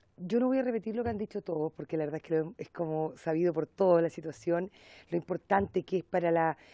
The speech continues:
economía regional, lo importante que es, eh, esta empresa estratégica para nuestra región y para nuestro país. Eh, la cantidad de empleo que se perdería sería de verdad devastador para todos nosotros. Pero sí me gustaría enfocarme,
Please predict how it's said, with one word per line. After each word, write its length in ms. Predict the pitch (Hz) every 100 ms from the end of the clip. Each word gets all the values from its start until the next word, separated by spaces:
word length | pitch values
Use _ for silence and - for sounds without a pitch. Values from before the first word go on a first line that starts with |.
| - -
economía 540 | 175 160 165 160 180 196
regional, 720 | 165 - 170 160 180 180 180
lo 80 | 180
importante 540 | 165 175 190 196 202
que 380 | - 185 180 190
es, 120 | -
eh, 200 | - 185
esta 180 | 156 -
empresa 460 | 165 - 190 - 147
estratégica 760 | - 160 190 - 185 - 175 - - - -
para 160 | 180
nuestra 280 | 175 170 -
región 380 | 170 - 190 190
y 60 | 175
para 180 | 175
nuestro 260 | 165 160 170
país. 540 | 156 160 190 175 - _ - - - -
Eh, 320 | - 180 175 175
la 120 | 180
cantidad 340 | 185 - 208
de 80 | 208
empleo 500 | 196 170 - 226 269
que 120 | 262
se 100 | -
perdería 460 | 208 185 185 202 214
sería 340 | - 180 202
de 140 | 202 190
verdad 420 | 165 180 196 190
devastador 880 | 170 170 170 - 165 156 185 240 339 - - - -
para 220 | 175 180
todos 260 | 190 190
nosotros. 420 | 180 175 175 151 151
Pero 200 | 180 175
sí 320 | - - 277 349
me 80 |
gustaría 360 | 226 220 196 208
enfocarme, 680 | 214 - - 190 202 214 262